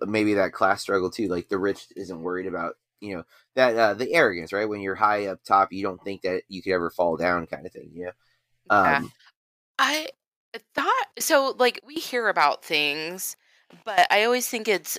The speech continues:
Speaker 2: so interesting when we see them in a movie and it's, like, just a natural occurrence, like, it's their everyday life.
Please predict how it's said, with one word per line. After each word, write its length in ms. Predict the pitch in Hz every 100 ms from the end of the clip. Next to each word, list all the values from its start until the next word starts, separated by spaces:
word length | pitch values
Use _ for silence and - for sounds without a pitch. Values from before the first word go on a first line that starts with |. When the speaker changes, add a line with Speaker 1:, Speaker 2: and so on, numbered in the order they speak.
| -
Speaker 2:
so 320 | - 196 196
interesting 500 | 185 180 190 - 185
when 140 | 160
we 120 | 156 160
see 200 | 180 165
them 260 | 170 165 -
in 100 | 170
a 40 | 156
movie 320 | 160 160 160
and 100 | 151
it's, 180 | 139 -
like, 220 | 151 143
just 240 | 160 156 170
a 60 |
natural 1080 | 156 151 143 143 - 156 151 143 139 135 - _ _ _ _ _ _ _ _ _ -
occurrence, 1000 | 165 - - 156 139 151 175 202 220 -
like, 240 | 170 147
it's 220 | 160 - -
their 280 | 151 151 -
everyday 360 | 151 143 135
life. 400 | 139 120 127 -